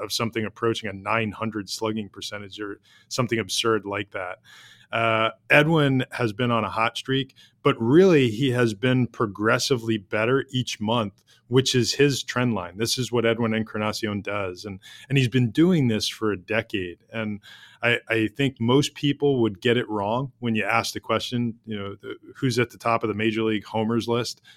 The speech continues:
for over the last seven years. Uh, and Edwin's right there. And he's been doing this. He's been doing it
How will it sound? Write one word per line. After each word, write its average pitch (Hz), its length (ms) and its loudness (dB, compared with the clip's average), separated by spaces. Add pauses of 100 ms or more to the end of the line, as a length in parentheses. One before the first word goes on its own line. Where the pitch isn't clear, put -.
for 117 180 -4
over 117 200 0
the 110 60 0
last 113 340 0
seven 120 260 -2
years. 120 380 0
Uh, 113 240 0
and 107 260 -6 (260)
Edwin's 127 320 2
right 117 220 2
there. 113 420 -4
And 107 300 -4 (340)
he's 139 220 0
been 135 220 4
doing 131 340 4
this. 113 240 2
He's 107 160 -6
been 110 160 -2
doing 139 240 2
it 131 160 0